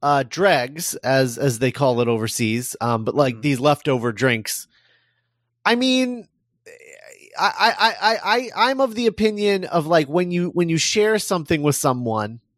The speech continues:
Speaker 1: right?
Speaker 2: Mm-hmm.
Speaker 1: Um, it's grosser the less there is. Does that make
Speaker 2: Okay.
Speaker 1: sense?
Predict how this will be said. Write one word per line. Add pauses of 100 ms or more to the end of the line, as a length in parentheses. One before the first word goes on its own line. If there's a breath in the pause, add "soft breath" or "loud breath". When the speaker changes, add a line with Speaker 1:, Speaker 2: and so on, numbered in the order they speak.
(380)
Speaker 1:
right? (340)
Speaker 2:
Mm-hmm. (200)
Speaker 1:
Um, (1000 soft breath)
it's
grosser
the
less
there
is. (2000)
Does
that
make
Speaker 2:
Okay.
Speaker 1:
sense?